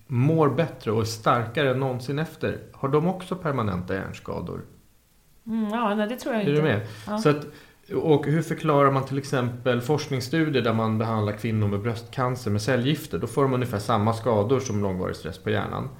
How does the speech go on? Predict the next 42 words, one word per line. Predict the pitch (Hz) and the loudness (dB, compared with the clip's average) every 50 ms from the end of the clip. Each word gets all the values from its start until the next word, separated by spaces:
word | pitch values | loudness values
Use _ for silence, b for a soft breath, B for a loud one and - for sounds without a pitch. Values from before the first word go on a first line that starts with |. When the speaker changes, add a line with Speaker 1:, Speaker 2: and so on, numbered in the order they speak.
| B B B B B B B B | B B B B B B B B
Speaker 1:
Och | - - | -6 0
sen | - 143 143 139 | 2 2 2 2
får | - 170 165 | 2 2 2
ena | 147 139 160 | 2 4 4
hälften | 165 160 143 139 - - 143 127 | 4 4 2 2 0 -2 -4 -2
promenera | - 143 123 123 120 117 113 107 101 101 | 0 0 0 2 2 4 4 4 4 4
i | 101 | 4
en | 101 101 | 2 0
stadspark, | - 123 117 - - - - 139 151 208 220 220 - - - - | 0 -2 -4 -4 -4 -6 -4 -2 -2 -2 -2 -6 -10 -16 -10 -6
Speaker 2:
Mm. | 220 214 208 202 196 208 208 | -4 -4 -2 -2 -4 -2 0
Speaker 1:
eh, | 120 110 107 202 - | 0 2 2 2 2
en | 117 | 0
halvtimme | 123 127 113 107 - 123 110 110 | 0 0 0 0 0 -2 0 0
om | 107 110 | 2 2
dagen, | 113 135 156 160 131 | 2 2 0 0 -2
och | 123 120 | -2 -2
andra | 110 110 107 | 0 0 0
hälften | 101 - - - 107 104 | 0 -2 -4 -6 -8 -6
får | - 107 | -4 -4
ingenting. | 98 92 92 - - 151 170 190 185 - B B B B B B | -6 -6 -6 -6 -4 -4 -4 -4 -6 -8 B B B B B B
Eller | B 117 107 101 | B 0 0 0
vanlig | 104 - 110 104 98 95 98 95 90 | 0 0 0 0 0 0 0 -2 -2
behandling | 104 95 104 - 139 147 147 143 | -4 -4 -4 -4 -6 -6 -6 -4
bara. | 127 123 131 147 147 - | -4 -4 -6 -8 -8 -8
Och | - - | -8 -6
så | - 160 | -6 -4
ser | - 170 151 135 | 0 0 2 4
man | 135 131 135 | 4 2 2
att | 139 | 4
de | 156 175 185 180 | 4 4 4 4
som | 175 165 156 | 0 -2 -4
fick | - 147 151 | -6 -6 -4
promenera | - 147 143 135 127 120 113 107 107 107 | -2 0 2 2 4 4 4 4 4 4
i | 104 | 2
stads-, | 104 - 127 123 - - - | 2 0 -2 -4 -4 -4 0
i, | 131 117 | 0 2
i, | 113 110 - 120 120 117 110 110 110 120 113 110 110 104 | 2 2 2 2 2 2 0 0 -2 0 2 2 4 2
i | 104 107 107 | 2 0 0
parkmiljö, | 143 135 123 113 - - - 143 151 175 147 110 | 0 0 0 -2 -4 -4 -2 0 2 2 2 2
alltså | 104 104 107 110 | 0 0 -2 -2
naturmiljö, | 113 110 110 143 131 127 139 160 151 127 131 - B B B B B B B B B B _ - | -2 0 2 2 0 2 0 -2 -2 -4 -4 -8 B B B B B B B B B B _ -10
där, | 127 120 127 160 170 180 175 170 165 147 | -4 0 4 4 6 6 6 4 2 0